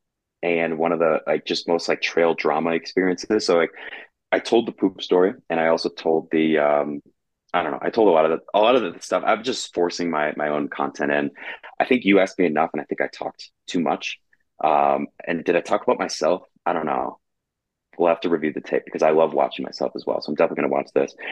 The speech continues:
At this point, I'm just kinda rambling and searching for an answer to buy time. And, um, have I left you with anything that you're like, "The fuck are you talking about?" One, and two,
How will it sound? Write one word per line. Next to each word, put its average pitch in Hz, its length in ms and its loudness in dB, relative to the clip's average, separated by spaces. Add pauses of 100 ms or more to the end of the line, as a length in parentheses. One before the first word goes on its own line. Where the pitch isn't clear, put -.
(380)
At 113 140 2
this 160 180 2
point, 123 160 2
I'm 95 160 -2 (220)
just 95 140 -2
kinda 92 120 2
rambling 85 560 0
and 80 180 -6
searching - 360 -2
for - 120 0
an 85 60 2
answer 90 460 0
to 78 80 -8
buy 78 180 4
time. 80 460 -4 (500)
And, 80 760 0 (380)
um, 78 600 2 (180)
have 92 140 -4
I 98 240 2
left 92 260 0
you 92 140 -4
with 87 240 -4
anything 85 460 -2
that 73 200 -2
you're 80 180 2
like, 76 200 0 (400)
"The 101 80 -6 (160)
fuck - 200 -2 (800)
are 85 60 -4
you 82 80 -4
talking - 340 -2
about?" 104 280 2 (120)
One, 85 400 -2
and 82 180 -4
two, 87 440 4